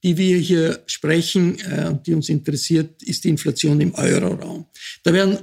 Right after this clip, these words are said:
ganz unterschiedliche Ursachen genannt. Wenn man den Experten zuhört,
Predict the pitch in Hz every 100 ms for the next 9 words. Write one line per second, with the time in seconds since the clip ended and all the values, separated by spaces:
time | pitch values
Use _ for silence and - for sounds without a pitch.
0 | - - 185 214 196 196 190 165 175 -
1 | - 180 185 180 - - 196 175 175 170
2 | 180 180 - - _ _ _ _ _ 214
3 | - - 156 151 151 151 156 170 156 175
4 | 170 202 196 175 170